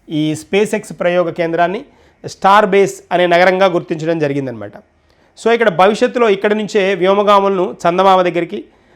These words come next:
అంగారకుడి పైకి, మార్స్ మీదకి, తర్వాత పోతే మూన్ మీదకి పంపించాలని కూడా ప్లాన్ చేస్తున్నారు. చంద్రుడి మీదకి, అంగారకుడి మీదకి, చంద్రుడు,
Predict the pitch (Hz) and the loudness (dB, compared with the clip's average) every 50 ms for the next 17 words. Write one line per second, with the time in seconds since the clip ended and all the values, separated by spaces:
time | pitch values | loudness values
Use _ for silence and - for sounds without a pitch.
0 | _ _ _ - 151 170 190 202 214 214 220 196 208 196 185 190 175 165 160 - | _ _ _ -4 -2 0 4 6 6 6 6 4 2 0 0 0 0 -2 -2 -6
1 | 240 320 302 - _ _ _ _ _ - 147 156 165 180 196 - - 190 180 175 | -10 -12 -12 -16 _ _ _ _ _ -14 -4 -2 0 0 0 -2 -4 -6 -6 -6
2 | 156 156 160 233 285 339 _ _ _ _ _ _ _ - 185 185 190 185 185 185 | -6 -6 -8 -10 -14 -14 _ _ _ _ _ _ _ -2 2 2 2 2 2 -2
3 | 190 170 190 180 180 196 208 180 165 175 202 220 214 208 202 185 170 160 - 117 | -2 0 2 4 4 4 2 -2 -2 0 0 0 2 2 0 0 0 -2 -8 -10
4 | 120 - - _ _ _ _ _ - 185 185 190 185 220 214 - 214 208 196 196 | -14 -14 -16 _ _ _ _ _ 0 0 0 0 0 -4 -2 2 2 2 2 2
5 | 196 190 208 240 190 202 190 180 185 185 170 165 156 - - 143 135 123 - - | 0 0 -2 -2 0 2 0 0 2 0 -2 -2 -2 -4 -10 -10 -10 -10 -10 -14
6 | - _ - 170 180 185 190 190 190 190 190 185 185 180 208 208 190 196 214 208 | -16 _ -6 -6 -4 -4 -4 -4 -4 -4 -4 -4 -4 -6 -6 -4 -4 -2 -2 -2
7 | 175 165 180 190 185 185 180 180 180 175 175 175 175 165 220 226 _ _ _ _ | -2 2 4 4 4 4 4 0 -4 -2 -2 -4 -4 -4 -10 -16 _ _ _ _
8 | _ - - - - - _ _ _ _ _ _ _ _ - - - - 156 160 | _ -20 -20 -20 -20 -20 _ _ _ _ _ _ _ _ -20 -20 -10 -4 -4 -4
9 | 165 160 160 160 160 160 160 160 - | -4 -4 -6 -4 -4 -4 -4 -4 -6